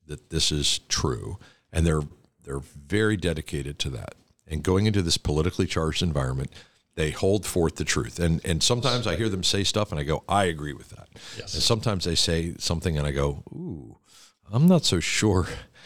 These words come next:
Speaker 1: I agree with that." But I, I'm not sure I'm seeing kindness and patience and, and gentleness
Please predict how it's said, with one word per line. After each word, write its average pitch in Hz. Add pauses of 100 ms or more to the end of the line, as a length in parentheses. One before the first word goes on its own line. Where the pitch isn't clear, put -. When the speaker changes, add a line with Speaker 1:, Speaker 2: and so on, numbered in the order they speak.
(640)
Speaker 1:
I 85
agree 76
with 71
that." 73 (240)
But - (360)
I, 98 (460)
I'm 117
not 135
sure -
I'm 107
seeing 101
kindness 135 (460)
and 85
patience - (140)
and, 87 (200)
and 85
gentleness 135